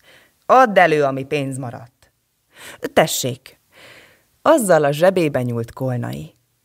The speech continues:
Neki se volt kisebb zsebe, mint Csónakosnak.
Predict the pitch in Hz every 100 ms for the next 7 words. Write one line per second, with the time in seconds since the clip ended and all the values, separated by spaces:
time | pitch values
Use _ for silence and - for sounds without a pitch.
0 | _ - 269 226 170 143 139 131 - 151
1 | - 139 143 139 139 180 180 - 135 113
2 | 120 123 - - 147 _